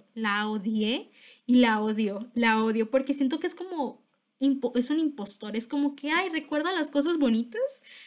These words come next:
pero no recuerdas lo malo", y es como que puedes tener esa impulsividad de que, "Ay, le voy a mandar mensaje", y de repente sí se lo mandas y es como que te,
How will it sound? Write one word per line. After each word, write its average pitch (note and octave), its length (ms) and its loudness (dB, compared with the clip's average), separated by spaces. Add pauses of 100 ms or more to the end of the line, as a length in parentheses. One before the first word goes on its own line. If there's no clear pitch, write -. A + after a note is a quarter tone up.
(200)
pero D#4 240 4
no E4 140 0
recuerdas F#4+ 440 -2
lo C#4+ 120 2
malo", C4 360 2
y C4 100 2
es C4 80 0
como D#4 280 -4
que A3+ 380 -4
puedes A#3+ 220 0
tener C4 280 -2
esa C#4 140 -2
impulsividad G#3 640 -6
de A3 120 -6
que, A#3+ 140 -6
"Ay, D4 140 0
le D#4+ 80 2
voy D4 80 -2
a D#4 40 -6
mandar D#4+ 220 -6
mensaje", D4 420 -4
y A#3+ 40 0
de G#3+ 80 -2
repente A3 380 -8
sí B3 120 -8
se B3 80 -2
lo A#3+ 100 -2
mandas A3+ 380 -4
y G#3 40 -12
es G#3 100 -10
como A3+ 240 -4
que A3 100 -8
te, - 160 -20